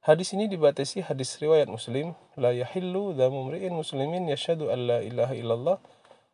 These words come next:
wa anni rasulullah illa bi ihdas thalas, afaybuz zani, wan nas-, wan nafsu bin nafsi, wat tariku lidinihi al-mufariq lil jama'ah."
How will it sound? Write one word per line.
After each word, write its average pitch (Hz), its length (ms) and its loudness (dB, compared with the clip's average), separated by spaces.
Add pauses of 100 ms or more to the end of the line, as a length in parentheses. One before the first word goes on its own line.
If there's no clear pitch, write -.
(160)
wa 165 80 -2
anni 190 240 2
rasulullah 123 800 0
illa 139 400 0
bi 127 160 -10
ihdas 131 320 -4
thalas, - 480 4 (240)
afaybuz 127 720 -2
zani, 123 400 4 (720)
wan 113 400 0
nas-, - 240 2
wan 135 240 4
nafsu 147 320 -2
bin 120 240 -2
nafsi, 190 320 -6 (160)
wat 110 160 0
tariku 156 720 2
lidinihi 123 720 -6
al-mufariq 135 560 0 (240)
lil 127 160 -2
jama'ah." 135 480 2